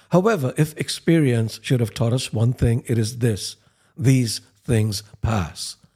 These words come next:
The pain of losing a loved one will eventually subside, and at some point, a new love might fill the void. The disappointment of being let go at a job will eventually fade away and be replaced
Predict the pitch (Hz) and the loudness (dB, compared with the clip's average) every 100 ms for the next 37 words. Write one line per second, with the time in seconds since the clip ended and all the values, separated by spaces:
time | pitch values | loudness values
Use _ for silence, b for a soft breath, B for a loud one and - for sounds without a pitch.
0 | b b b b 143 - 135 135 143 - | b b b b -4 2 4 4 2 0
1 | 120 117 120 113 131 - 98 107 117 117 | -4 2 2 4 2 0 0 0 -2 -2
2 | 110 127 117 120 - 104 117 139 143 135 | 0 0 0 -2 -2 -4 -2 -2 -2 -2
3 | - 120 - 139 98 85 B B B 170 | -4 -4 -2 -2 -2 -8 B B B 0
4 | 185 - 185 185 - 131 101 90 - B | 0 0 -2 0 0 0 0 -6 -12 B
5 | 127 127 151 160 127 110 110 110 110 - | 2 6 6 4 2 0 -2 -2 -2 -4
6 | 107 110 113 104 80 73 - _ _ _ | -2 -2 -2 -2 -4 -8 -20 _ _ _
7 | _ _ _ 151 127 - 135 139 147 131 | _ _ _ 0 2 0 -2 2 2 2
8 | 110 101 101 131 131 117 120 - 135 120 | -2 -2 0 2 2 2 0 0 0 0
9 | 127 107 143 117 120 B B 170 147 127 | -2 -2 -2 -2 -4 B B 2 4 2
10 | 196 - 143 123 - 135 131 123 127 131 | 0 0 0 0 0 0 2 2 2 0
11 | 135 131 135 131 127 - 151 143 | 0 0 2 2 0 0 0 -2